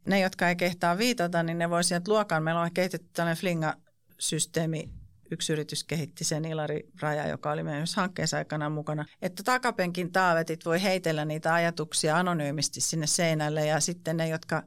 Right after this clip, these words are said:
kehtaa sanoa, niin sanoo mikrofoniin ja kaikki niin kuin omalla tavallaan. Ja sitten, jotka on sairaana kotona, niin voi sieltä käsin osallistua tähän yhteiskehittelyyn. Et sellainen uusi väikkäri oli Kati Sormusen väikkäri, jossa hän just totesi, että ennen ja jälkeen niin kuin pandemian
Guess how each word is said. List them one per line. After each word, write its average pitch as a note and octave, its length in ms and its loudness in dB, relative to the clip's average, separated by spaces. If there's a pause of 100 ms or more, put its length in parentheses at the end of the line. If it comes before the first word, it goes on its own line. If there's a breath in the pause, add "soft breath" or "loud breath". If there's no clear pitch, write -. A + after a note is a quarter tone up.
(100)
kehtaa F3 360 2
sanoa, F#3 360 2
niin D#3 100 0
sanoo D#3+ 280 2
mikrofoniin D#3 720 0
ja C#3+ 80 0
kaikki E3 340 -2
niin D3 180 -4
kuin D3+ 180 -4
omalla D#3 360 4
tavallaan. C3 520 2
Ja C#3+ 80 2
sitten, F#3 260 -2
jotka F#3+ 200 0
on G3+ 60 4
sairaana G#3+ 500 2
kotona, G3+ 380 2
niin F3 120 0
voi F3+ 140 2
sieltä A#3 340 2
käsin E3 360 2
osallistua D3+ 640 0 (100)
tähän D#3+ 220 -2
yhteiskehittelyyn. E3 1040 -4 (160 soft breath)
Et D#3+ 320 -2 (140)
sellainen G#3+ 360 4
uusi G3 220 0
väikkäri F3 420 2
oli D3 100 -2
Kati D#3+ 260 0
Sormusen D3+ 500 0
väikkäri, C#3 380 -2
jossa C#3+ 180 0
hän C#3+ 100 -2
just - 180 -6 (380 soft breath)
totesi, F#3 380 2
että E3 280 -2
ennen F#3 360 4
ja D3 100 2
jälkeen E3+ 480 2
niin C#3+ 120 -2
kuin D3+ 140 -10
pandemian C#3 720 2